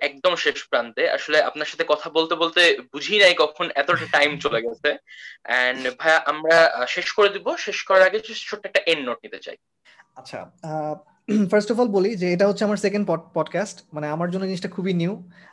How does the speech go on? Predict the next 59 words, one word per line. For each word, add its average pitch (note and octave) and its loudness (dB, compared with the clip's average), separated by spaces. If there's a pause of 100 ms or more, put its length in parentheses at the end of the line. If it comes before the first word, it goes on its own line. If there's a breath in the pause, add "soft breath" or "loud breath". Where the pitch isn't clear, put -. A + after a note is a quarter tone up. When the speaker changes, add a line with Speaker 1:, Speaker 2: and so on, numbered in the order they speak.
Speaker 2:
আহ, D#3 -2
so E3+ -2
দেখা E3+ 2
যায় F#3+ 2
যে G3 0
দেখা, F#3 0
এক F3+ -8
সময় G#3 -2
দেখা G3+ 2
যায় G3+ 4
যে G3+ 2
খুব G3+ -4
বেশি G3 -2
formal G3+ 2
হয়ে G#3 4
যাচ্ছি, G#3+ 2
এক E3+ -2
সময় G3 -2
দেখা F#3+ 2
যায় F#3+ 2
যে F#3+ 0
একদম F#3 -2
frank F3+ -2
হয়ে F#3+ 0
যাচ্ছি। G#3 0 (360 loud breath)
So G3+ 6
hopefully G#3+ 4
আস্তে A#3 2
আস্তে A#3+ -2
জিনিসটা A#3 0
ঠিক G#3 2
হয়ে G#3+ 6
যাবে। G3+ 4
But G#3 0
আমার G3+ 0
কাছে A3+ -4
খুবই A#3 -2
ভালো G3 -2
লাগছে G3+ 4
Speaker 1:
ইনশাআল্লাহ। G3 0
Speaker 2:
ব্যাপারটা, F#3 -6
কারণ G3+ 0
আমার A3 2
মনে B3 2
হয় C4 0
কি C4 -2
যে A3+ 0 (440 loud breath)
পডকাস্টগুলোর B3 0
সুবিধা A#3+ -2
হয় C4 2
কি B3+ -4
সবকিছু G#3 -4
না A#3+ -6
অনেক A3 0
detail G3 4
ভাবে G#3 4
discuss F3 -2
করা D3+ 0
যায়। B2 -8